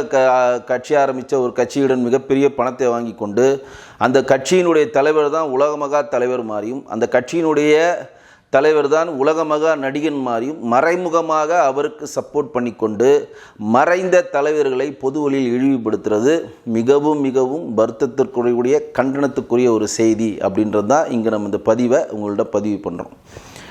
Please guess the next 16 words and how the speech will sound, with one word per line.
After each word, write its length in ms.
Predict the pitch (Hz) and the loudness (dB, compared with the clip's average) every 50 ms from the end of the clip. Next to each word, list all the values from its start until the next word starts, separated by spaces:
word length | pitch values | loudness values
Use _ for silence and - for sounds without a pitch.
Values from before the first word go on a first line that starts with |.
| - - - - - - - - - - - - - - 135 139 | -16 -14 -14 -14 -14 -14 -16 -18 -12 -6 -4 0 2 4 4 4
எப்போதுமே 420 | 135 202 196 196 185 196 202 196 190 170 | 4 4 4 4 4 4 4 2 2 2
ஒரு 120 | 165 151 143 135 | 2 2 2 2
மனிதன் 340 | 147 160 185 190 185 180 165 147 139 | 2 2 2 2 0 0 0 2 2
வாழ்றப்ப 600 | 139 156 170 185 185 180 175 165 139 135 170 175 175 180 - - - - _ _ _ _ _ _ - | 4 4 4 2 0 -4 -8 -8 -8 -6 -4 -4 -4 -4 -6 -10 -14 -20 _ _ _ _ _ _ -10
அவருக்கு 420 | 127 113 117 120 127 120 - 131 | -6 -4 -4 -4 -4 -6 -6 -8
மிகப்பெரிய 500 | 117 117 120 135 123 - 143 135 139 147 143 | -6 -2 -2 -2 -2 0 0 0 2 2 2
ஒரு 160 | 139 123 113 | 2 2 0
புகழ் 340 | 101 - 117 127 127 123 - - | -2 -4 0 0 0 0 0 0
கிடைக்குதோ 380 | 117 120 113 117 117 123 123 117 | -2 -2 0 -2 0 2 2 2
இல்லையோ, 200 | 110 107 113 131 - 113 104 113 | 2 0 -2 -2 -2 -2 0 2
இறந்த 280 | - 147 156 160 160 156 | 2 2 2 2 2 0
பிறகும் 420 | 123 131 143 143 139 151 156 160 143 | 0 0 -4 -4 -4 -4 -4 -2 -2
அவர் 160 | 127 117 113 113 - | 0 -2 -2 -4 -4
புகழ் 240 | 123 131 131 123 110 - | -2 -2 -2 -2 -4 -4
கொண்-, 240 | 117 120 120 117 - 117 | -4 -4 -2 -2 0 0
கண்டினியூவா 400 | 113 113 113 131 127 127 131 | -2 -2 -2 -4 -2 0 0